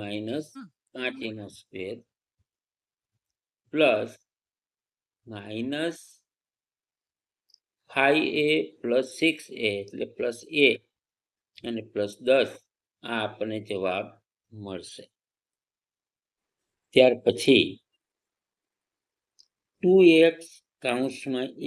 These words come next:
x માઇનસ થ્રી પ્લસ ફોર નું સરળ રૂપ આપો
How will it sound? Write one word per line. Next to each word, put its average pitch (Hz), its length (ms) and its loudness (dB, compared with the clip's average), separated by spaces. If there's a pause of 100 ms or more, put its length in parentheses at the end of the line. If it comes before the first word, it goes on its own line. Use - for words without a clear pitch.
(140)
x - 40 -8 (260)
માઇનસ 135 360 -4 (160)
થ્રી 156 280 4 (760)
પ્લસ 139 220 0 (220)
ફોર 147 240 2 (200)
નું 165 180 0 (200)
સરળ 165 420 6 (100)
રૂપ 143 180 0 (100)
આપો 92 300 -8